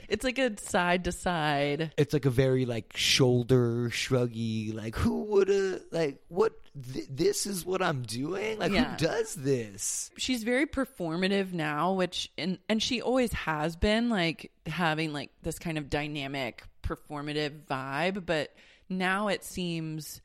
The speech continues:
Speaker 1: even more refined and put on, and, like, it's meticulously crafted.
Speaker 2: There's so many layers to it
Speaker 1: Yeah.
Speaker 2: that it's, like, difficult to <laughs> figure out, like, what layer she's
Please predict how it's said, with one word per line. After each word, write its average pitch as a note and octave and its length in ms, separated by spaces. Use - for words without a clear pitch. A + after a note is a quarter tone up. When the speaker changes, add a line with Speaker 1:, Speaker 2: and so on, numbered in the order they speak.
Speaker 1:
even F3 320
more D3 320
refined C#3+ 680
and C#3 180
put D#3 180
on, C3+ 440
and, C#3+ 260
like, C3 400
it's - 220
meticulously G#3 880
crafted. C#3+ 760
Speaker 2:
There's C#3 160
so D#3+ 120
many E3+ 160
layers B2+ 480
to G#2 240
it F2+ 340
Speaker 1:
Yeah. F3 220
Speaker 2:
that B2 120
it's, A2 160
like, F2 300
difficult B2 460
to A2 100
<laughs> - 0
figure G#2 420
out, A2 180
like, G#2 140
what G#2 220
layer G#2 400
she's F#2+ 400